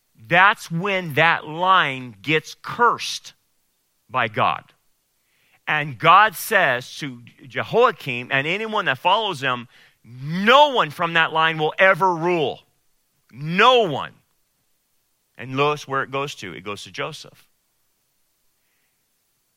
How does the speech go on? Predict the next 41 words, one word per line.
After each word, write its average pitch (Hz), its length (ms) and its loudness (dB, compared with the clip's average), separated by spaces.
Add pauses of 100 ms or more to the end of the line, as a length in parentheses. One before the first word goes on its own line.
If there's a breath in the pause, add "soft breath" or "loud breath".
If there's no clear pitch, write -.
(140)
So 165 240 -8
the 135 120 -6
mentioning 214 640 -6
of 147 100 -8
Joseph 143 680 -6
in 120 240 -10
Matthew 143 640 -2
and 147 260 -6
in 120 220 -12
Luke 165 340 -10 (220 soft breath)
is 139 220 -14
to 139 120 -14
tell 175 400 -6
the 170 120 -12
Jewish 139 520 -10
readers, 135 640 -10 (560)
"I 165 240 -2
understand 180 580 -8
what 127 160 -10
your 139 80 -10
objection's 120 600 -10
gonna 110 220 -14
be. 165 300 -10 (220 soft breath)
You're 147 260 -8
gonna 220 240 -8
say 110 480 -4
that 110 240 -8
Jesus 156 560 -12
is 139 180 -10
from 135 220 -12
the 120 80 -8
line 123 300 -6
of 95 100 -12
Joseph 135 560 -10
and 117 160 -8
he 120 120 -8
has 117 180 -4
no 117 180 -10
right 135 360 -4
to 127 100 -18
rule." 151 420 -10